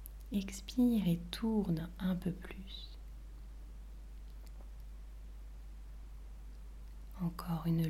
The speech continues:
longue inspire ici. Et un profond soupir. Et à nouveau, ramène ton corps dans l'axe, ramène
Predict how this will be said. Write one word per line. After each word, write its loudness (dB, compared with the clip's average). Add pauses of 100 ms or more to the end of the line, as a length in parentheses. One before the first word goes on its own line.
(160)
longue 6
inspire 0
ici. -4 (2000)
Et 8
un 6
profond 2
soupir. 0 (3250)
Et 8
à 2
nouveau, 0 (1000)
ramène 6
ton 0
corps 6
dans 6
l'axe, 2
ramène 4